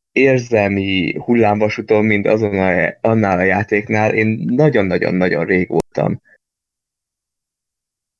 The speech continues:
És annyira át tudtam érezni a, a szereplőknek a helyzetét, a, az egész középiskolás milliót, még akkor is, hogyha csak egy ilyen,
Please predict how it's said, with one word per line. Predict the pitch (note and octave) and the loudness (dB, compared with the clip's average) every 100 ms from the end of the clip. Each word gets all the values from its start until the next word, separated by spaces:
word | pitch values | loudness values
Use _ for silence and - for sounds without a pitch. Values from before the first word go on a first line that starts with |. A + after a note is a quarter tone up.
| - | -6
És | G#2+ - - | -4 -4 -4
annyira | - F3 F3 A#2 G2+ G2 E2 - _ | 0 2 4 4 4 2 0 -4 _
át | - A2+ | 0 0
tudtam | B2 - G2 | -4 -2 -2
érezni | G#2 A2 G2+ G2 G2 G2 G2 G2 | 0 2 2 0 -2 0 2 2
a, | - - - - - F2 | 0 -2 -4 -4 -2 -2
a | |
szereplőknek | G#2 A2 G2 G2 - G2+ G#2 F#2+ | -2 0 0 0 0 -2 0 -2
a | F#2 G2 | -2 0
helyzetét, | G2 G2 G2+ G2 F#2+ F#2+ F#2+ - _ _ _ _ _ _ _ _ _ _ _ _ _ | 0 0 -2 -2 0 0 -2 -10 _ _ _ _ _ _ _ _ _ _ _ _ _
a, | G#2+ G2+ - - - | 0 0 0 -6 -6
az | C2+ E2+ | -2 0
egész | C3 A#2+ G2+ - - - - | 0 0 -2 -4 -16 -14 -2
középiskolás | A#2+ G#2+ G2+ G#2+ - G2 F#2+ | 0 0 -2 -2 0 0 0
milliót, | - G#2 G2+ G2 G#2 G#2 | -2 0 2 4 2 2
még | G#2 | -2
akkor | A2+ A#2 A2 | -2 0 -2
is, | G2+ | -2
hogyha | - G2 G2+ | -4 -4 -4
csak | G#2 G2 | -4 -2
egy | F#2+ - | -4 -2
ilyen, | G2+ G2 F#2+ F#2+ | -2 0 -2 -4